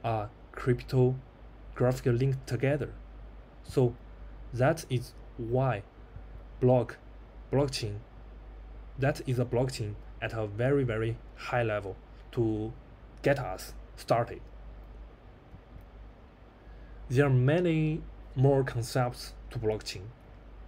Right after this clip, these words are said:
like hash function sha two five six, which we mentioned in this video,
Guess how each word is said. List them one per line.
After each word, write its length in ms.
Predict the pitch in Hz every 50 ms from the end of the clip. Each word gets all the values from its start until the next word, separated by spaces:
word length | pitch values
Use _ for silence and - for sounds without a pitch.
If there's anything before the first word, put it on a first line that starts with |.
| -
like 280 | - 107 104 110 - - - -
hash 280 | - - - 131 127 131
function 460 | - - 123 113 110 - - 120 110
sha 200 | - - 120 104
two 140 | - - 110
five 220 | - 107 98 95
six, 420 | - - - - - - - - - - - - - - - -
which 180 | 113 107 -
we 80 | 113 107
mentioned 460 | 104 101 107 117 117 - - 98 104
in 240 | 117 123 113 110 101
this 220 | 98 107 127 131
video, 280 | - 104 95 95 - -